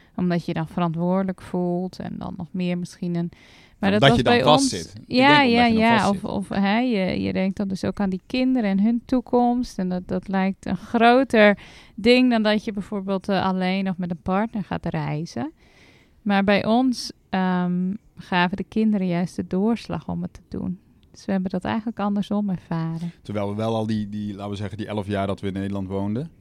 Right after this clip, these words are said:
Speaker 2: voordat we weggingen, speelde dit, ergens speelde altijd al dat verlangen misschien, of een soort
Speaker 1: Ja.
Speaker 2: van weten. Laat ik het eerder een soort van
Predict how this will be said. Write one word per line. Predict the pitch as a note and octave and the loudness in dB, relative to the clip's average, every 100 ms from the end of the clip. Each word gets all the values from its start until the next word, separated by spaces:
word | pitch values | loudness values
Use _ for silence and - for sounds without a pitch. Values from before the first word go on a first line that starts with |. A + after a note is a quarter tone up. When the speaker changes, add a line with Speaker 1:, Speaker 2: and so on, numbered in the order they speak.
| - _ | -20 _
Speaker 2:
voordat | - G#2 G2 | -8 -6 -6
we | G2 | -6
weggingen, | F#2+ F2+ G#2 A2+ D#3 _ _ _ _ _ _ _ | -8 -8 -8 -8 -10 _ _ _ _ _ _ _
speelde | - - A2+ G#2 | -20 -2 -2 0
dit, | G#2 F#2+ _ _ | -4 -8 _ _
ergens | A#2+ C3 D3+ C#3 - | 0 2 2 -2 -8
speelde | - B2+ A#2 | -4 -4 -2
altijd | A#2+ C3+ A#2+ - | -4 -4 -8 -4
al | A2+ A2 | -2 -2
dat | G#2 - - _ _ _ _ _ _ _ | -4 -10 -20 _ _ _ _ _ _ _
verlangen | - G2+ F#2+ G2+ G#2+ G#2+ G#2 | -10 -8 -6 -6 -8 -8 -10
misschien, | G#2 - A2 G#2 G2+ | -10 -10 -8 -6 -8
of | F#2+ | -10
een | G2 | -12
soort | F#2 G3+ | -4 0
Speaker 1:
Ja. | G3 F3 | 2 0
Speaker 2:
van | G2+ | 0
weten. | A2+ C3+ E3 - G2+ | 0 2 2 -2 -6
Laat | A2+ | -6
ik | A#2+ | -8
het | B2 | -8
eerder | C#3+ D#3 | -8 -6
een | B2+ | -8
soort | C3 B2 | -8 -8
van | B2 A2 | -6 -6